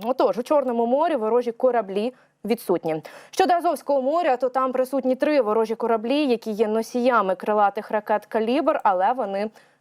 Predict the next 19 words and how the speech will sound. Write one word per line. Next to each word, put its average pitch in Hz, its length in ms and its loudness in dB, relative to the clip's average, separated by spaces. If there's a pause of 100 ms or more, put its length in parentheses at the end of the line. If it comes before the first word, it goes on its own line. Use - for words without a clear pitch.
відсутні. 170 600 0 (260)
Щодо 330 420 2
Середземного 240 800 0
моря, 262 400 2
то 220 240 -2
там 226 280 2
знаходиться 208 560 0
один 262 460 2
ворожий 196 380 0
корабель, 220 500 2
який 240 300 -2
є 208 160 -2
носієм 233 640 0
крилатих 190 520 0
ракет 202 320 -2
«Калібр» 240 460 0
загальним 196 520 -2
залпом 226 460 0
до 202 320 2